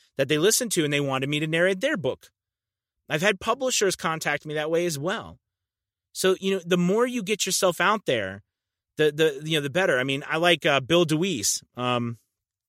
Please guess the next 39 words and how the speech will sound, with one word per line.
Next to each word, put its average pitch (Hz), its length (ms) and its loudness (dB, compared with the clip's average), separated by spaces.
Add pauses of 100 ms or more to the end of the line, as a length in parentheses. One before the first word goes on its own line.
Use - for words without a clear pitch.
(360)
I've 143 180 2
worked, 175 240 2
I've 135 160 2
taken 156 300 -2
some 143 140 -4
classes 156 420 -2
from 143 160 -8
Bill 127 160 -2
DeWeese, 123 340 -4 (480)
and, 135 360 2
uh, 135 240 2
you 143 100 -6
know, 131 320 -2 (200)
um, 127 420 -2 (760)
you 143 120 0
know, 139 40 2
he 175 220 0
says, 160 500 4
you 151 100 -2
know, 147 40 -2
"You're 147 240 -2
not 156 140 0
be 160 100 0
a 147 60 2
voiceover 151 680 0
in 139 100 0
the 135 80 -2
dark." 165 420 0 (520)
You 120 120 -4
know, 127 80 -2
you're, 135 320 -2
like, 131 200 0
a 123 40 -8
voiceover 139 520 0
out 123 160 0
there 131 120 0
in 123 80 -4
the 123 80 -2
dark, 170 320 -6